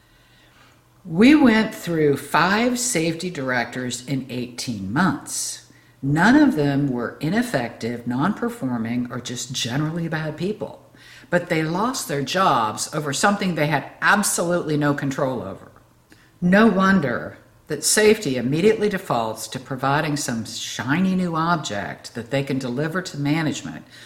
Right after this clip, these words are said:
to show their worth. What we often do not ask is, why did we not have a procedure in place before the accident? In many cases, it is because management is resistant to new policies or procedures,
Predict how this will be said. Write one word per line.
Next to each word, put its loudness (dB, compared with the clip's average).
to -6
show 0
their -6
worth. 0
What 4
we 0
often 0
do -4
not 0
ask 0
is, -2
why -4
did -4
we 0
not 0
have -4
a -6
procedure -6
in -4
place -6
before -2
the 2
accident? -10
In 0
many 6
cases, -4
it -6
is -8
because -6
management 2
is -6
resistant 0
to -4
new 0
policies -2
or -2
procedures, -4